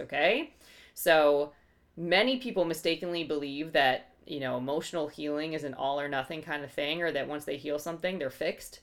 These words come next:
It's not how it works, <laughs> right? But any amount of healing will improve the quality of your life. So just stay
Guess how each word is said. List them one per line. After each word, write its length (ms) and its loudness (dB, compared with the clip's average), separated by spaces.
It's 100 -18
not 380 0
how 260 0
it 200 0
works, 880 -6
<laughs> 480 -14
right? 340 4
But 260 8
any 380 2
amount 440 2
of 80 -8
healing 540 -4
will 200 2
improve 460 -6
the 100 -6
quality 360 -4
of 80 -10
your 140 -8
life. 280 -6
So 140 -8
just 340 -6
stay 600 2